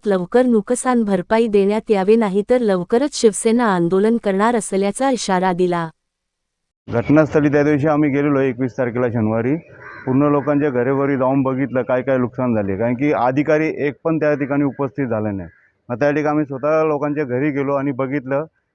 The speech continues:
Speaker 2: कुणाचा फ्रीज, कुणाचा टीव्ही, कुणाची वॉशिंग मशीन, कुणाची मोटर, हे सर्व गेल्यानंतर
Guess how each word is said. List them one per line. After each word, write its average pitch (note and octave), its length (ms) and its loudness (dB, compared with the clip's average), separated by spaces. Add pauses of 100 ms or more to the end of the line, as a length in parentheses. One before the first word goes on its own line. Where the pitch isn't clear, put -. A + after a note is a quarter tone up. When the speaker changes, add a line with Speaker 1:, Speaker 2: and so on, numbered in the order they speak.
(240)
Speaker 2:
कुणाचा C#3 280 -4
फ्रीज, C3+ 340 -2 (100)
कुणाचा C3+ 240 -4
टीव्ही, C3+ 420 -4 (520)
कुणाची B2+ 240 -6
वॉशिंग C3+ 500 -2
मशीन, C3 300 -6
कुणाची B2+ 260 -8
मोटर, B2+ 320 -6
हे C#3+ 80 -2
सर्व C3+ 220 -6
गेल्यानंतर C#3 600 -4